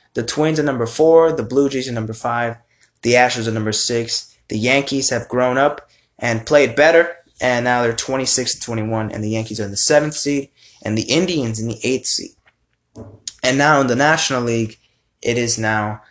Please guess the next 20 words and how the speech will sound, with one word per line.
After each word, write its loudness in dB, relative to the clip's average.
the -6
Dodgers 2
number -2
one -2
seed, -2
the -2
Braves 2
number -4
two -4
seed, -6
the -6
Cubs 0
number -6
three -2
seed, -4
the -4
Padres -2
number -8
four -4
seed, -6